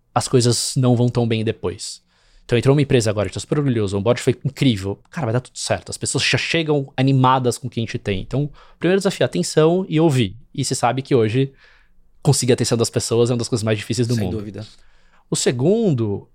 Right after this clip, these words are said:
Speaker 1: é, a gente criou um modelo que a gente não é gatekeeper. Tecnicamente no setor, gatekeeper é quando para você ir num especialista, você é obrigado a passar na atenção primária.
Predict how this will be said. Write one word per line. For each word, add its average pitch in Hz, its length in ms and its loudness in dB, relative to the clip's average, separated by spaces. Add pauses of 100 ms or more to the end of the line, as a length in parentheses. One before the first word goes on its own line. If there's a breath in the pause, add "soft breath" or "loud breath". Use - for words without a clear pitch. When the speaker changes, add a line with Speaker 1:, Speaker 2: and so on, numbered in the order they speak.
Speaker 1:
é, 113 480 4 (140)
a 131 100 2
gente 143 240 -4
criou 156 240 0
um 160 40 0
modelo 139 640 2
que - 160 -10
a 127 60 0
gente 135 320 -2
não 160 100 -2
é 165 60 -2
gatekeeper. 135 720 0 (400)
Tecnicamente 123 680 -2
no 113 60 -2
setor, 139 380 0
gatekeeper 135 580 0
é 151 60 2
quando 127 260 -2
para 170 420 0
você 135 340 -2
ir 110 360 -4
num 117 220 -4
especialista, 123 920 -4
você 131 240 -6
é 135 40 0
obrigado 135 640 2
a - 20 -4
passar 123 540 0
na 131 100 -4
atenção 113 420 -6
primária. 117 420 -6